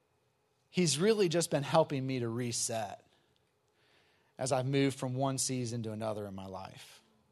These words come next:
You know what I mean? You know, it's not a race.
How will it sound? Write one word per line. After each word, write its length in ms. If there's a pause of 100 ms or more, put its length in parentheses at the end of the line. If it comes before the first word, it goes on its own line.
(520)
You 140
know 140
what 100
I 80
mean? 320 (1600)
You 120
know, 140
it's 120
not 200
a 120
race. 580